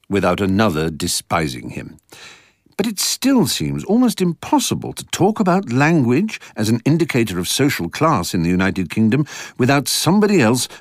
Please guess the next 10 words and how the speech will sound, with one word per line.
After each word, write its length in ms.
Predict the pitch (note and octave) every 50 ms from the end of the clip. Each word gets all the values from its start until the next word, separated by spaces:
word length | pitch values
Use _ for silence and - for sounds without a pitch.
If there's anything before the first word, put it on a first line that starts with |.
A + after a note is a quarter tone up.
| - -
assuming 560 | C3+ B2 - - - F3 G3+ F3 C3 B2+ C#3 -
all 320 | - E3+ G3 G3+ G3 F#3+ D#3
kinds 360 | - C#3+ D3 D#3+ E3 D3 A#2
of 160 | C3+ B2 - _
prejudices 720 | - - E3+ C#3 A2+ G2+ - D2+ C#2+ - - D2 C#2+ D2
are 40 | E2+
being 360 | D#2 F2+ G#2+ G2+ G2+ A2 - -
aired, 460 | A2 A2+ G#2 F2+ D#2 C2 B1 - - - _
validated 680 | - - C3 F3 A3 G#3 C3+ F#2+ E2+ C#2+ - - - C2+
even, 340 | D2+ D2 C#2+ - C2 C2